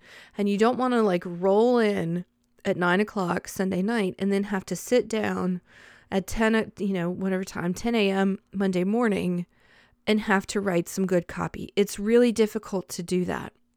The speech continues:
for most people. Maybe you're superhuman, but I've never been superhuman. And it's always really, really difficult for me to do any kind of creative work right when I've gotten back from some kind of big, exhausting trip or ordeal or illness even.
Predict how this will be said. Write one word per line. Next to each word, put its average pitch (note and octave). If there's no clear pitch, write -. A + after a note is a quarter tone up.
for -
most F#3+
people. -
Maybe A3+
you're G3
superhuman, F#3
but F#3
I've G#3
never E3+
been D#3+
superhuman. E3
And G3+
it's G3
always G#3
really, G#3+
really F#3+
difficult F#3
for -
me F3+
to F3
do F3
any A#3
kind B3
of G3+
creative G3
work D#3+
right F#3+
when G#3+
I've F3+
gotten F#3
back E3+
from F#3+
some F#3
kind F#3
of F3
big, E3+
exhausting E3+
trip E3+
or E3+
ordeal F3
or D#3+
illness B3
even. G3